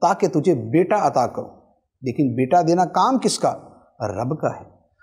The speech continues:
लेकिन जिब्राईल अमीन अलैहिस्सलातु वस्सलाम वासिता बने,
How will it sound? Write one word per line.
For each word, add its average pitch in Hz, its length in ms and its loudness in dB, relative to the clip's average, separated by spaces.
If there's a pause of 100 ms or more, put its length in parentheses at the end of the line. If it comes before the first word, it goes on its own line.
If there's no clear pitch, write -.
(140)
लेकिन 127 280 0
जिब्राईल 151 540 2
अमीन 160 200 2
अलैहिस्सलातु 135 540 0
वस्सलाम 151 340 0 (480)
वासिता 170 460 2
बने, 123 260 2